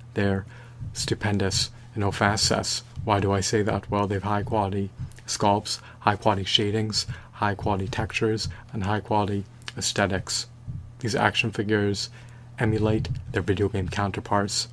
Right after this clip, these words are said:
We have one Heartless Shadow featured in this box set in tandem with two Heartless Soldier figures, as well as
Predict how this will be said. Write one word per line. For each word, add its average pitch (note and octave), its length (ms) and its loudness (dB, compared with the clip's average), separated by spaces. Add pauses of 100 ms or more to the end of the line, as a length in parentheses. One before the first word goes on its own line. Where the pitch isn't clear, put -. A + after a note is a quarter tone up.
(280)
We A2 80 2
have F#2+ 140 2
one G2+ 340 4 (920)
Heartless A2+ 340 4
Shadow A#2 520 6 (120)
featured A2 380 2
in G#2+ 140 -2
this G2+ 160 -2
box G#2+ 320 0
set A#2 260 -2 (180)
in A2+ 80 -2
tandem G#2+ 380 2
with G2+ 220 0
two G#2 300 4 (200)
Heartless G2 340 2
Soldier G#2+ 380 -2
figures, A2+ 540 2 (260)
as F#2+ 180 -2
well G2+ 280 4
as F#2+ 380 2